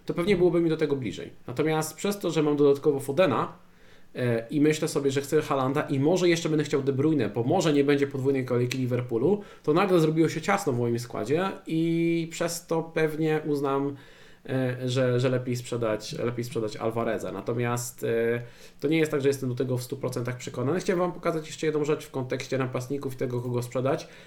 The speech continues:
a mianowicie szansę na gola w najbliższej, e, kolej-, kolejce. Tutaj jest grafika od, e, Roba,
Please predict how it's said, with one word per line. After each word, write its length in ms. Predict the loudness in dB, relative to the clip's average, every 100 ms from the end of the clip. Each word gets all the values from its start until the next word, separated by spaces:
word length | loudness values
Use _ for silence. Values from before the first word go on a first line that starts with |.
| -6
a 80 | 0
mianowicie 460 | 2 2 0 -2
szansę 340 | 0 -2 0 0
na 120 | 0
gola 320 | 2 2 2
w 60 | 0
najbliższej, 720 | -2 -4 -6 -2 -2 0 -4
e, 80 |
kolej-, 340 | -4 -2 -2 -2
kolejce. 340 | -2 0 0 -2
Tutaj 180 | -2
jest 240 | -2 -2 -4
grafika 540 | -2 -2 -2 -2 -2
od, 280 | -2 -4 -2
e, 300 | 0 2 2
Roba, 420 | 0 2 0 0